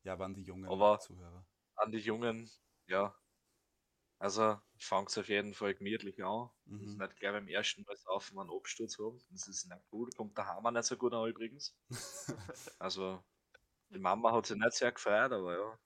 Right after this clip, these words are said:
Speaker 1: Ja.
Speaker 2: Und einfach, einfach seine Grenzen kennen und, und wenn man merkt, es wird jetzt zu viel und man, man kann nicht mehr gescheit reden und wogelt,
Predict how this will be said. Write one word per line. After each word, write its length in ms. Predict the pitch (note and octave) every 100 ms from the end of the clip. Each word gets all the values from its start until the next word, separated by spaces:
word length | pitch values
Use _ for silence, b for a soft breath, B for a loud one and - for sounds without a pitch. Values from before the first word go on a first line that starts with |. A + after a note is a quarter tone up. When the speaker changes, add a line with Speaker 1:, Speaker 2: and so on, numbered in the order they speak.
| -
Speaker 1:
Ja. 240 | F2+ E2+ - - _ _ _ _ _
Speaker 2:
Und 520 | F#2 F2+ F2+ F2+ - _ _
einfach, 420 | - G2+ C3+ B2 - _ _
einfach 260 | G#2+ A#2+ -
seine 280 | C3 A#2
Grenzen 560 | A2+ A2 A#2+ C3 - B2
kennen 460 | - A2 B2+ B2 A#2+
und, 300 | G2+ G2+ -
und 180 | G2+ G#2
wenn 120 | G#2+
man 140 | G#2+
merkt, 380 | G#2 A2+ B2 -
es 240 | - -
wird 160 | A2 A#2
jetzt 260 | A2+ A2 -
zu 140 | G2+
viel 260 | - A2+ B2+
und 260 | A#2 - G#2
man, 240 | G2+ G2+ - _ _ _ _
man 140 | G2+
kann 220 | F#2+ G#2 G#2
nicht 120 | G#2
mehr 120 | A2
gescheit 280 | - G#2 G2
reden 260 | F#2 A2
und 180 | A2+ G2+
wogelt, 440 | G2 G#2+ A2+ G#2+